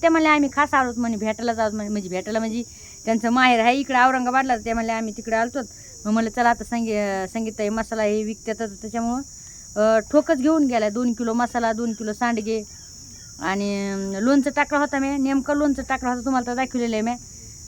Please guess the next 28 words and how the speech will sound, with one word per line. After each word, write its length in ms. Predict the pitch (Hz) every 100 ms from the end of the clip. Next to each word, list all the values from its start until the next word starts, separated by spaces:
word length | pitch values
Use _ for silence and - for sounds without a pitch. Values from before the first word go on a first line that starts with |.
| 220
माठामध्ये 580 | 262 247 254 247 247 226 - - - - -
लोणचं 300 | 240 254 247
टाकलेलं 320 | 247 240 233 226
होता, 240 | 233 262 277 - - - - - - - - -
तर 100 | 214 214
ते 100 | 294
पण 220 | 294 294
त्या 240 | 277 294 320 - - - - - -
शंभर 240 | 302 262
कैरीचं 320 | 247 269 247 226
टाकलं 220 | 294 320
होतं 140 | 214 175
मी. 100 | 165 165 - - -
ते 40 |
दोघी 300 | 196 294 269
जणी 240 | 254 277 269
ना 120 | 330 - - - - - - -
नेला 240 | 247 285 220
बघा, 200 | 175 135 - -
दोन 180 | 214 269
दोन 120 | 214
किलो, 180 | 190 185 147 - - - - - -
एक 160 | 214 -
किलो 140 | 247
आहे 140 | 247 262
माझ्याकडं 640 | 208 - - - - -
आता 140 | 214 202
सध्या. 280 | - -